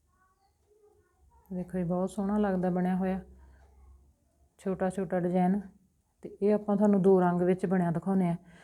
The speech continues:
ਹੁਣ ਜੇਕਰ ਤੁਸੀਂ ਦੋ ਰੰਗ 'ਚ ਬਣਾਉਣਾ ਹੈ, ਤਾਂ ਹੁਣ ਜਿਵੇਂ ਆਪਣੇ ਸ-, ਅਹ, ਉਲਟੀ ਸਾਈਡ ਆ ਗਏ ਆਪਾਂ ਜੀ ਆਹ ਸਿਲਾਈ ਬਣਾਉਂਦੇ ਹੋਏ, ਤਾਂ ਇੱਧਰ ਆਪਾਂ ਦੂਸਰਾ ਕਲਰ ਆਪਣਾ ਜੁਆਇੰਟ ਕਰ ਲੈਣਾ ਜੀ, ਆਹ ਵਾਲਾ।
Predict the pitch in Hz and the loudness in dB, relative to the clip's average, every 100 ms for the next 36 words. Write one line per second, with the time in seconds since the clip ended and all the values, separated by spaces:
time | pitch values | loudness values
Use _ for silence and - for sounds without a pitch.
0 | - - - 185 175 190 185 196 208 214 | -20 -16 -4 0 2 2 2 0 2 2
1 | 220 - - 190 202 196 202 202 208 202 | 0 -2 0 4 8 8 6 4 2 2
2 | 196 196 196 202 - - _ _ - 190 | 2 2 0 -2 -12 -20 _ _ -6 -2
3 | 185 185 190 190 190 185 185 185 - 185 | 2 4 4 2 0 -2 -4 -4 -4 -2
4 | 180 175 175 175 185 190 185 185 170 165 | 0 0 0 0 -2 0 2 2 2 0
5 | 165 170 170 175 180 180 170 165 160 160 | -2 -4 -2 -2 -4 -4 -4 -2 -2 -2
6 | 165 170 165 _ _ _ _ _ _ _ | -4 -6 -10 _ _ _ _ _ _ _
7 | - - 196 185 214 196 202 185 180 175 | -12 2 2 4 4 4 2 2 2 2
8 | 180 175 175 175 170 170 185 180 170 160 | 0 0 0 0 0 0 0 0 0 -2
9 | 165 160 160 156 165 170 147 - _ _ | -4 -4 -2 -4 -4 -6 -10 -16 _ _
10 | _ _ _ _ _ _ _ 190 170 170 | _ _ _ _ _ _ _ -6 -4 -2